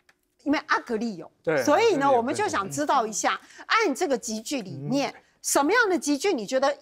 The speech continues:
Speaker 1: 应该要去思考？你赶快去申请时间电价比较划算。
Speaker 2: 好，其实我给大家一个比较明确的答案，就是说你家里的用电加上电动车每个月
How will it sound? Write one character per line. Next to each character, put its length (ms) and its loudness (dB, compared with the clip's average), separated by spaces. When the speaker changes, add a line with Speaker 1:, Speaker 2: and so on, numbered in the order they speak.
Speaker 1:
应 340 0
该 180 2
要 160 4
去 160 -2
思 220 -8
考？ 180 -2
你 120 -14
赶 120 -2
快 80 -4
去 120 -4
申 260 0
请 180 -8
时 160 -10
间 220 -6
电 180 -8
价 240 -6
比 140 -14
较 240 -2
划 200 -14
算。 160 -2
Speaker 2:
好， 140 0
其 160 -10
实 80 -4
我 140 2
给 120 -2
大 140 0
家 140 4
一 60 -4
个 300 0
比 140 -14
较 160 0
明 180 -4
确 140 -6
的 100 0
答 140 0
案， 140 -2
就 100 -6
是 80 -6
说 140 -2
你 100 -6
家 240 0
里 140 -6
的 100 -8
用 240 -2
电 280 -4
加 180 0
上 200 -2
电 160 -2
动 140 -2
车 180 -2
每 160 -4
个 120 -8
月 260 -2